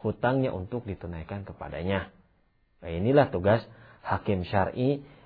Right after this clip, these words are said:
di sana. Nah, kalau misalnya telah terkumpul seluruh syarat yang empat tadi, maka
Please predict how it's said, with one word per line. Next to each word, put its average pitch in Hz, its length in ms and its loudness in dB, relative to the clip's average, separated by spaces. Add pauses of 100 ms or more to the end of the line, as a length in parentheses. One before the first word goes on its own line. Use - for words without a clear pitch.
di 101 160 2
sana. 85 420 -4 (2000)
Nah, 117 480 4 (260)
kalau 226 300 12
misalnya 104 680 0 (880)
telah 156 240 10
terkumpul 220 640 6
seluruh 143 380 6
syarat 180 340 4
yang 113 240 0
empat - 240 0
tadi, 107 560 0
maka 110 680 4